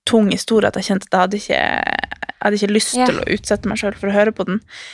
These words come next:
Speaker 1: Men så glemte jeg det litt av når jeg begynte, for jeg var litt desperat etter å finne noe å høre på. Så bare sånn, «Hei, den der har jeg hørt om, den skal jeg begynne å høre på.»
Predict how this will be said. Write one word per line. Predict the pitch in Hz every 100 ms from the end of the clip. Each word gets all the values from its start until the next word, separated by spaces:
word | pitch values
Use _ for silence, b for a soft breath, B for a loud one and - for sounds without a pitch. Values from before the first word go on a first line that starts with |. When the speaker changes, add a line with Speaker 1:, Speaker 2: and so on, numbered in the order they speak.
| B B -
Speaker 1:
Men |
så | 240 240
glemte | 277 339 233
jeg |
det | 226
litt | 220 -
av | 294 214
når | 196 190
jeg | 196
begynte, | 196 208
for | -
jeg | 214
var | 220
litt | 202
desperat | 208 - 202 202
etter | 151 -
å |
finne | - 190 196
noe | 190
å | 175
høre | 208 240
på. | 269
Så | -
bare | 202
sånn, | 233
«Hei, | 330
den | 339 302
der | 359
har | 262
jeg | 214
hørt | 196 -
om, | 202
den | 214
skal | - 202
jeg | -
begynne | 190
å | 202
høre |
på.» | 202 202